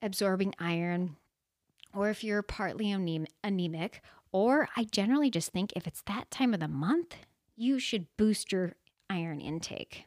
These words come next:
It's just a good idea. Beef is a great option to have at fifteen percent of the R D A, where ground turkey and ground chicken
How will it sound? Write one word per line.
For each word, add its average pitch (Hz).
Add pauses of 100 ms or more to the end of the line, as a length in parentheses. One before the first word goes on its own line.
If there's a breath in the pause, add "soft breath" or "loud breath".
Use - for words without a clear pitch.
(380)
It's -
just -
a -
good 165
idea. 95 (600 loud breath)
Beef 285 (100)
is 202 (560 soft breath)
a 180
great 180
option 165
to 151
have -
at -
fifteen 214
percent 185
of 165
the 180
R 170
D 170
A, - (680 loud breath)
where 202
ground 190
turkey 220
and 175
ground 185
chicken 165